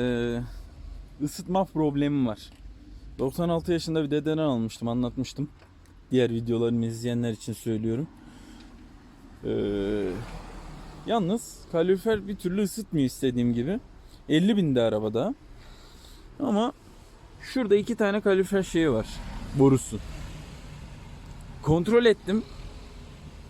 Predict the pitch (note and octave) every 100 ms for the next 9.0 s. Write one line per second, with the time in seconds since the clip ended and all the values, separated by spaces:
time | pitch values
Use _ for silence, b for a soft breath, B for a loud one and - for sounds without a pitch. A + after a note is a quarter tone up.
0 | - - - - D3+ D#3 F#3 F3+ - C#3
1 | F#3+ G#3+ G3+ G#3+ A3+ - - F#3+ F3+ A3
2 | - E3+ B2 C#3 E3+ C#3 A#2 D#3+ C#3+ A#2+
3 | - A2 - B B B B B - -
4 | - - - - - F#3 C#3+ B2 - A#2
5 | A2+ A2+ A#2+ - - - - - - -
6 | - D#3 F#3 A3+ - G3 G3+ G3+ A3 A3
7 | G#3+ G#3+ A3 G3+ E3 A#2+ A3 A3 F3 -
8 | A#3 - G3 F#3+ G3+ A3 G3+ - E3+ B2